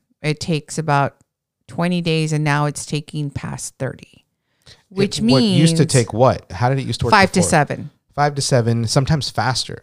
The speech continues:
Speaker 1: Yeah.
Speaker 2: And that's something they put on their website.
Speaker 1: Which means to me, or which means that our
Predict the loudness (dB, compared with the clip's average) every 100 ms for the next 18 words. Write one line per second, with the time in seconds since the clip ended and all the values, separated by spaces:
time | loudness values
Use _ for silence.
0 | -2 -2 -2 _ _ -2 0 2 0 0
1 | -4 0 0 0 -4 0 0 0 -2 0
2 | 0 0 -2 -4 -6 -10 _ -6 -2 0
3 | 2 2 0 0 -2 -2 -2 -2 0 -4
4 | -4 -4 -4 -6 -12 _ -8 -4 -2 -2
5 | 0 0 0